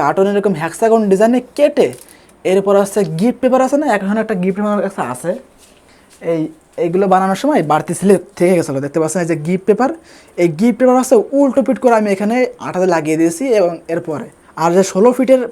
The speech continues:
পাঁচশো টাকার স্টেপ লাইট আছে, আরজিবি স্টেপ লাইট, ওটা আমি কেটে কেটে মানে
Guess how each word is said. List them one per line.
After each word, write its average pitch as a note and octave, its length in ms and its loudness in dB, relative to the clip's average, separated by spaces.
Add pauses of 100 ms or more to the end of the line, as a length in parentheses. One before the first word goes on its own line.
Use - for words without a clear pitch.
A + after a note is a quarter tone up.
(100)
পাঁচশো F#3 320 -4
টাকার A3+ 180 2 (260)
স্টেপ A#3+ 260 0
লাইট G3 220 2
আছে, G3 160 -2
আরজিবি E3+ 280 -2 (100)
স্টেপ F#3+ 220 0
লাইট, A#3 180 2 (520)
ওটা F#3+ 200 4
আমি B3 100 2 (120)
কেটে A3+ 240 4
কেটে C4+ 180 0 (140)
মানে F#3 140 -2